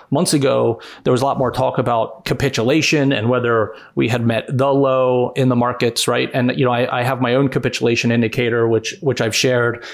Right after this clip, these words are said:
I think one of the important dynamics of the last, uh, two months, really, you know, kind of June and into July here, is that the, the correction has broadened out. So now that it's included consumer staples, it's included energy,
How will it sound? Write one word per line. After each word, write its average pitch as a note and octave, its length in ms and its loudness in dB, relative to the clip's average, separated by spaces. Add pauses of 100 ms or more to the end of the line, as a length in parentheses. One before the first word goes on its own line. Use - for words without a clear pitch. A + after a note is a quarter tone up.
I C3 80 -2
think C3 160 0
one D3 120 0
of C#3+ 40 0
the C#3+ 80 0
important C3 380 -2
dynamics B2+ 480 0
of A2+ 80 -2
the A2+ 80 0
last, A#2 500 -2 (680)
uh, A#2 300 0
two C3+ 180 0
months, B2+ 280 0
really, C#3 320 2
you C3+ 120 0
know, A#2+ 60 2
kind C#3 180 -4
of A2+ 120 -2
June B2+ 320 2
and A#2 120 2
into B2 340 0
July B2 360 0
here, A#2 300 2
is A#2 240 -2
that A#2+ 320 -4 (420)
the, B2 280 2
the D#3+ 220 0
correction C#3 500 0
has A#2+ 140 2
broadened A#2+ 440 0
out. - 320 -4
So - 100 0
now C3 200 2
that C#3 140 0
it's A#2+ 140 -2
included C3+ 720 0 (300)
consumer C3 480 0
staples, A#2 760 -2 (140)
it's - 160 -4
included C#3+ 480 0
energy, A#2+ 640 -2